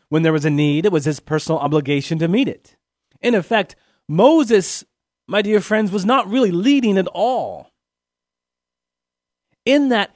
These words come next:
he was unwilling to refuse any appointments, he wa-, he was unable to make the distinction between a good and a willed good. And certainly what could have helped here, well, what did Jethro say? Involve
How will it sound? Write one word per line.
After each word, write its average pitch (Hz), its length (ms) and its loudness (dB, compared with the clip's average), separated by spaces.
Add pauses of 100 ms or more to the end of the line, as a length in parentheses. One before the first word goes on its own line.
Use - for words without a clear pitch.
(100)
he 240 120 0
was 220 220 2
unwilling 254 520 2
to 214 100 -4
refuse 233 640 -2
any 190 200 -4
appointments, 208 500 -2
he 214 80 0
wa-, 208 120 2 (200)
he 233 80 0
was 233 180 2
unable 247 520 0
to 208 260 -4 (200)
make 226 280 2
the 233 80 -2
distinction 220 560 -2
between 214 560 -4
a 196 80 -6
good 220 440 -2
and 208 220 -6
a 214 80 -2
willed 254 380 -4
good. 127 340 -6 (2250)
And 127 100 -14
certainly 160 320 -6
what 135 220 -8
could 156 160 -2
have 135 160 -4
helped 147 320 -4
here, 196 180 -2
well, 151 120 -2
what 139 220 -4
did 143 240 -8 (220)
Jethro 156 420 -2
say? 240 440 -12 (1200)
Involve 180 520 0